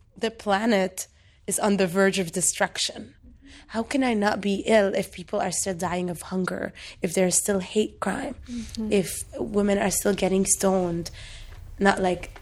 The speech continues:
Speaker 1: smoking up stoned, like,
Speaker 2: Yeah.
Speaker 1: actually. Um, I,
Speaker 2: As
Speaker 1: I'm
Speaker 2: in
Speaker 1: glad
Speaker 2: the,
Speaker 1: they can
Speaker 2: as
Speaker 1: smoke.
Speaker 2: in the act of violence,
Speaker 1: Yes.
Speaker 2: being
Speaker 1: How
Speaker 2: stoned.
Speaker 1: can I not be ill? And so I want, yeah, I'm happy to read.
Speaker 2: Actually, before
Speaker 1: Oh.
Speaker 2: you do, I wanna just go back.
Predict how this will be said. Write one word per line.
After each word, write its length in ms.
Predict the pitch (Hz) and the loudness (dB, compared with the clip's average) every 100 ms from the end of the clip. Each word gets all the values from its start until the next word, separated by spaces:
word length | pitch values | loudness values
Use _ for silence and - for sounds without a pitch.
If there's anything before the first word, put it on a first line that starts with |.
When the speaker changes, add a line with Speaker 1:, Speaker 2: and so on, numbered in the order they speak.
| - - | -18 -12
Speaker 1:
smoking 500 | - - 180 170 180 | -6 -2 0 0 2
up 140 | 175 170 | 0 0
stoned, 320 | - 170 175 | 0 0 0
like, 280 | - 302 262 | -2 -2 4
Speaker 2:
Yeah. 180 | 262 254 | 6 6
Speaker 1:
actually. 240 | - - - - - - - - - - - 311 - - - - - - 247 233 - - - | 2 -6 -12 -12 -10 -10 -8 -8 -8 -10 -10 -10 -10 -10 -10 -10 -14 -8 -6 -6 -10 -18 -2
Um, 440 | 190 180 175 160 - - | 0 2 0 -2 -6 0
I, 80 | 185 | 2
Speaker 2:
As 160 | 233 190 | 6 8
Speaker 1:
I'm 100 | 208 | 8
Speaker 2:
in 40 | |
Speaker 1:
glad 240 | 208 214 | 10 8
Speaker 2:
the, 40 | 208 | 8
Speaker 1:
they 120 | 190 | -2
can 160 | - - | -2 0
Speaker 2:
as 160 | 220 | 2
Speaker 1:
smoke. 120 | 220 214 | 4 2
Speaker 2:
in 40 | |
the 140 | 208 208 | 2 2
act 300 | 202 208 202 | 2 0 -4
of 80 | |
violence, 720 | 180 196 190 190 208 - - - - | 2 2 2 0 -2 -2 -4 -10 -4
Speaker 1:
Yes. 260 | 202 277 233 | 4 4 6
Speaker 2:
being 220 | 214 202 | 4 4
Speaker 1:
How 300 | - 233 254 359 | 4 6 8 6
Speaker 2:
stoned. 40 | |
Speaker 1:
can 160 | 320 277 | 6 8
I 240 | 254 202 202 - | 6 4 -4 -6
not 300 | 196 180 185 | -2 -2 -4
be 140 | 190 | -8
ill? 360 | - 190 180 180 | -6 -4 -4 -4
And 480 | 202 180 175 180 175 - _ - | 2 2 2 -2 -6 -10 _ -14
so 280 | - 220 220 | 0 2 4
I 100 | 233 | 4
want, 320 | 254 359 - 262 | 6 4 2 0
yeah, 160 | 277 247 | 2 2
I'm 120 | 226 | 4
happy 260 | 247 311 | 4 4
to 100 | 294 240 | 2 2
read. 260 | 220 220 - - - - _ _ - - - - - | 2 -2 -6 -20 -20 -20 _ _ -20 -20 -20 -4 0
Speaker 2:
Actually, 380 | 277 - 285 | 0 0 -2
before 340 | 254 254 - 302 | 0 -2 2 2
Speaker 1:
Oh. 40 | |
Speaker 2:
you 120 | 302 | 2
do, 260 | 254 254 240 | 0 0 2
I 40 | |
wanna 220 | 202 202 220 | 2 2 2
just 220 | - - | 0 0
go 80 | 214 | 0
back. 380 | 214 202 - | 0 -2 -4